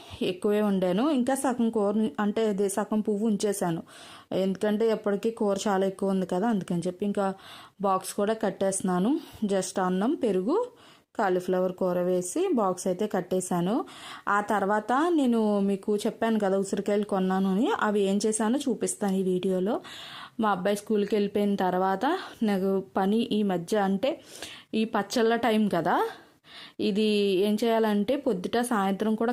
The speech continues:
కలపాలండి బాగా. మీరు ఇక్కడ వీడియోలో చూస్తున్నారు కదా, అలా కలిపేసుకుని మళ్ళీ దగ్గరికి నొక్కేసి ఉంచేసుకోవాలి.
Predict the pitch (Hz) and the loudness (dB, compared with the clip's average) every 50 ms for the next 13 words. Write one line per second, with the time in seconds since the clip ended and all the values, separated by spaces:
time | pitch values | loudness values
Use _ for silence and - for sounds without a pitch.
0 | 247 - 202 185 190 185 - 214 208 202 196 190 196 220 214 185 180 175 170 175 | 0 0 0 0 0 0 0 0 2 2 2 2 2 2 0 0 0 0 2 0
1 | 175 180 185 196 190 190 - - - - - - - - 208 208 196 196 190 185 | 0 0 0 0 0 -2 -4 -8 -16 -16 -18 -10 -4 -2 0 2 2 2 2 0
2 | 185 - 190 180 180 185 180 180 185 185 190 202 - 208 190 185 - - 208 196 | 0 0 0 2 2 2 2 2 2 0 0 0 0 0 -2 -2 -2 -2 0 0
3 | 185 180 180 170 165 190 208 196 185 196 190 - 202 180 175 180 180 - 196 196 | 0 0 0 -2 0 0 0 0 0 -2 -2 0 0 0 0 0 0 0 0 0
4 | 190 196 - - - 208 226 311 427 466 - - - - - - - 202 196 196 | 0 -2 -4 -4 0 0 2 2 0 -2 -6 -10 -14 -14 -12 -6 -2 0 2 2
5 | 214 240 214 220 202 185 170 208 208 208 226 214 196 185 - - - 208 214 214 | 2 2 2 2 0 0 0 0 0 0 0 0 0 0 -2 -2 0 0 0 0
6 | - 359 415 453 403 311 247 226 214 214 196 190 - - 202 196 185 175 180 185 | 0 0 2 2 2 2 2 2 2 0 0 -2 -2 -2 0 0 2 2 2 0